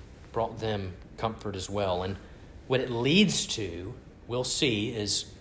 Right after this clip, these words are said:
boldness. We've seen them extol the name of God. We've seen them speak of his character and his perfect plan. But where does, where does all this,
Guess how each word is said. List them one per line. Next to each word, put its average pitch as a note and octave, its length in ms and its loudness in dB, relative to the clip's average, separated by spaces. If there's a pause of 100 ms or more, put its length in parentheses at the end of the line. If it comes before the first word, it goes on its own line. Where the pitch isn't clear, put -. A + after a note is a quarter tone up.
(680)
boldness. - 920 0 (2500)
We've G#2+ 120 -4
seen B2+ 220 0
them A2+ 140 -2
extol A#2+ 360 2
the A#2 80 -2
name A2 180 0
of G#2 120 -6
God. A2 280 6
We've G2+ 180 -2 (600)
seen A2+ 260 -2
them G2+ 260 -2 (600)
speak - 280 0
of A2+ 80 0
his G#2+ 160 0
character B2+ 520 2
and A2+ 140 0
his G#2+ 140 0
perfect - 460 2
plan. A#2+ 440 2
But G#2 160 -6
where D#3+ 220 8
does, G3+ 180 8
where E3+ 160 6
does E3+ 140 2
all D#3 100 8
this, C#3 180 0